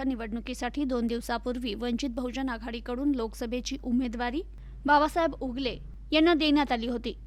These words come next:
मात्र अचानक त्यांचं नाव वगळून संपूर्ण महाराष्ट्रात हवामान तज्ज्ञ म्हणून परिचित असलेले परभणी जिल्ह्यातील सेतू तालुक्यातील पंजाबराव डक यांना वंचितकडून उमेदवारी देण्यात आली.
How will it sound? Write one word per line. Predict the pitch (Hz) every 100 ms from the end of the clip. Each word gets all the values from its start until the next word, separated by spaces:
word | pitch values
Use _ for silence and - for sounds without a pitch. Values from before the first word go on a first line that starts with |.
| - -
मात्र | 254 247 269
अचानक | 226 285 269 277 -
त्यांचं | 254 247 277
नाव | 247 240 233
वगळून | 233 294 220 233 - - - -
संपूर्ण | 330 370 381
महाराष्ट्रात | 370 277 269 269 - 226 - - -
हवामान | 294 302 330 339 285
तज्ज्ञ | 240 269
म्हणून | 262 262 294
परिचित | 262 240 233 254
असलेले | 240 - 254 269 - -
परभणी | 262 247 254 262
जिल्ह्यातील | 254 226 233 240 262 285
सेतू | - 226 277
तालुक्यातील | 285 285 277 302 247 - - -
पंजाबराव | 302 294 330 339 320
डक | 277 - - - -
यांना | 277 269 269
वंचितकडून | 254 240 233 269 311 269 226 247 - -
उमेदवारी | 277 285 285 262 233
देण्यात | 247 262 220 208
आली. | 220